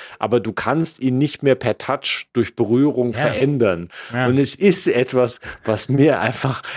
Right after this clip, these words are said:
Speaker 1: ich weiß nicht warum, ich dachte, vielleicht liegt's auch an mir persönlich, aber offensichtlich <laughs> ging's noch mehr Leuten so als nur mir. M-, oft passiert ist,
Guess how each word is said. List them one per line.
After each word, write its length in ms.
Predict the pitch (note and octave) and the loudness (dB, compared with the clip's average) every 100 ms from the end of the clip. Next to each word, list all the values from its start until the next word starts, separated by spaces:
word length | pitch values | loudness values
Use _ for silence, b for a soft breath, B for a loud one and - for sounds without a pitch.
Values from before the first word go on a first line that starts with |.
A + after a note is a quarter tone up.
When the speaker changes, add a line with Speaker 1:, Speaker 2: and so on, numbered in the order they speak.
| B - | B -6
Speaker 1:
ich 180 | - D3+ | -2 2
weiß 240 | B2 C#3+ | 2 2
nicht 200 | D3 B2+ | 0 2
warum, 320 | B2+ A2+ F3+ D#3+ | 2 4 4 4
ich 120 | A2+ | 2
dachte, 280 | G#2 G#2 F2+ | 2 0 0
vielleicht 300 | G2 F#2 G2+ | -2 -2 -4
liegt's 220 | A2 - | -6 -4
auch 180 | F2 G2 | -2 -2
an 180 | G2 | -2
mir 140 | A2+ C#3+ | -2 0
persönlich, 560 | B2+ A2+ C#3 C#3 A#2+ | 0 4 4 4 4
aber 140 | A2+ F#2+ | 4 4
offensichtlich 540 | B2+ F#3 C#3+ G3+ F3+ | 2 4 4 4 2
<laughs> 80 | - | 2
ging's 280 | A#3+ A#3 - | 4 4 4
noch 160 | G3 F3 | 2 2
mehr 300 | E3+ F#3 D#3+ | 2 4 2
Leuten 400 | E3+ - - E3+ | 2 -2 -2 0
so 160 | F3+ | 2
als 260 | D3 D3 - | 2 -2 -2
nur 120 | C#3 | 0
mir. 220 | B2+ B2 A2+ B B B B B2 - _ | 4 2 2 B B B B -16 -18 _
M-, 420 | C#3+ B2+ C3+ D3 - _ | -4 0 0 -2 -6 _
oft 300 | - E3+ - | 2 2 2
passiert 420 | - B2 A#2 D3 B2 | 2 2 4 4 6
ist, 300 | C3 A#2+ | 4 4